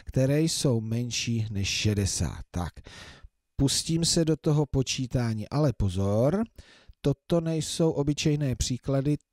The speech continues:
tady se ještě počítá s jednotkami a zopakujeme si s jakými. Takže toto je název litry,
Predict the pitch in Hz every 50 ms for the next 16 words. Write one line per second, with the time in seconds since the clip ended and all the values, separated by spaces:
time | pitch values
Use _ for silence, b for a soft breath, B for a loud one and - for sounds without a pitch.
0 | _ - 127 127 131 120 131 139 147 - - - - 139 131 131 120 120 120 117
1 | - - - - 120 120 - - 127 120 - - 131 123 - 135 104 87 87 92
2 | 98 107 110 117 120 139 151 156 - - - - 165 156 156 160 160 - - _
3 | _ - 120 123 127 123 123 127 131 120 123 120 - - 120 - - 123 123 120
4 | 123 123 120 117 107 - 123 110 101 110 117 113 110 - - 117 113 110 98 85
5 | 76 B B B B B B B B B B - 143 131 120 101 101 95 - -
6 | 143 - - 170 165 165 165 160 160 156 156 156 156 156 170 - _ _ - 131
7 | 127 123 123 123 117 101 92 78 69 - - - - - _ _ _ _ _ _
8 | _ _ _ _ _ - 98 120 127 - - 175 175 180 180 180 185 185 196 208
9 | 233